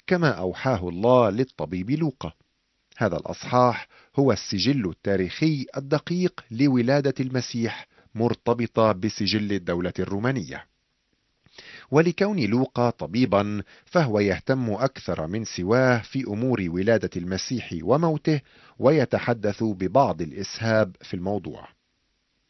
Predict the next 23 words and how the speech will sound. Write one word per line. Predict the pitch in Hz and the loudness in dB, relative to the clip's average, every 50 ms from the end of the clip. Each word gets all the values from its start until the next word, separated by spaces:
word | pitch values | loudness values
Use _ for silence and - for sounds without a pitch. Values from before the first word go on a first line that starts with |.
| _ _ _ _ - - - - - - - - _ _ | _ _ _ _ -20 -20 -20 -20 -20 -20 -20 -20 _ _
قبل | - 185 180 185 | 0 2 2 0
الدخول | 180 165 170 147 - 214 220 202 175 | 0 0 -2 -4 -2 -2 0 0 0
في | - | 0
التفاصيل | 101 - - 90 82 92 92 - - 147 147 143 143 143 120 101 | -2 -4 -4 -4 -4 -4 -4 -2 -2 0 2 4 4 4 4 4
لا | 110 117 | 2 2
بد | 107 139 151 123 104 123 | 2 0 -4 -2 0 0
من | 123 123 120 98 | 2 2 0 -2
رسم | 82 90 110 113 - - 107 101 101 95 | 0 0 -2 -2 -2 -6 -6 -6 -4 -4
صورة | - - 120 127 127 110 110 107 107 107 | -4 -2 0 0 2 4 6 6 6 6
لخلفية | 101 90 85 - - 90 87 - 101 95 90 85 - | 4 0 -4 -4 -6 -8 -6 -6 -4 -4 -4 -4 -4
الأحداث. | 92 - - - - - - - 101 - - - - _ _ _ _ _ _ _ _ _ _ _ _ _ - | -8 -8 -8 -10 -10 -10 -12 -12 -12 -14 -18 -20 -20 _ _ _ _ _ _ _ _ _ _ _ _ _ 2
قلنا | 123 117 104 98 98 90 | 2 4 4 2 -2 -2
إن | 104 113 104 92 | -2 -4 -4 -4
إنجيل | 87 80 87 85 82 90 107 107 | -4 -4 -6 -6 -4 -2 -2 0
لوقا | 92 87 87 110 123 123 - - 113 107 101 | 0 -2 0 0 -2 -2 0 2 2 2 2
كتب | - - 135 127 - 113 95 | 0 -2 -4 -2 -2 -2 0
لليوناني | 98 95 95 92 87 85 85 87 95 95 95 110 123 127 120 113 - 98 | 0 0 0 -2 -4 -4 -4 -2 -2 -2 0 0 0 0 0 -2 -4 -6
المفكر، | 98 92 85 87 87 - 143 143 - _ - 151 143 139 120 - - - - - _ _ | -8 -8 -8 -10 -4 -4 -4 -4 -2 _ -2 0 0 0 -4 -6 -12 -20 -20 -20 _ _
وبين | 117 113 110 139 165 170 151 131 110 104 | 2 6 6 6 6 6 4 2 0 0
السرد | 101 95 - - - 147 131 101 95 | -2 -4 -4 -2 -2 -2 0 0 -2
التاريخي | 90 - _ 104 98 98 101 95 - - 139 135 117 - - | -4 -2 _ -2 -2 0 -2 -4 -2 -2 -2 -2 -2 -2 -4
الدقيق | 110 107 98 107 101 - 143 143 147 147 - - | -8 -4 -4 -6 -4 -2 -4 -2 -2 -4 -4 -6
للأحداث، | 92 85 - 113 - - 156 202 208 160 107 | -8 -8 -8 -10 -10 -6 -4 -2 -2 -4 -4